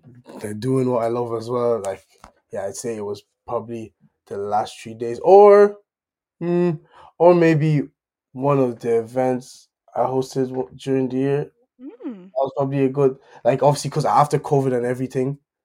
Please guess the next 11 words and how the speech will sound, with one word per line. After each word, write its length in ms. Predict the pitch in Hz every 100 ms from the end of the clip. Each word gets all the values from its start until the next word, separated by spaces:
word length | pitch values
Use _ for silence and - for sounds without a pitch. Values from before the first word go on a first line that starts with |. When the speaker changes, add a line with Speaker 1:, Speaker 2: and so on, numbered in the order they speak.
| _ _ _ -
Speaker 1:
yeah, 320 | 131 127 117
I've 80 | 117
said 320 | - 135 120
that 80 | 117
was 160 | 120 117
also 220 | 117 117
one 180 | 117 113
of 120 | 107
the 180 | 104 98 -
best, 420 | 104 117 - _ _ _
Speaker 2:
Oh, 100 | _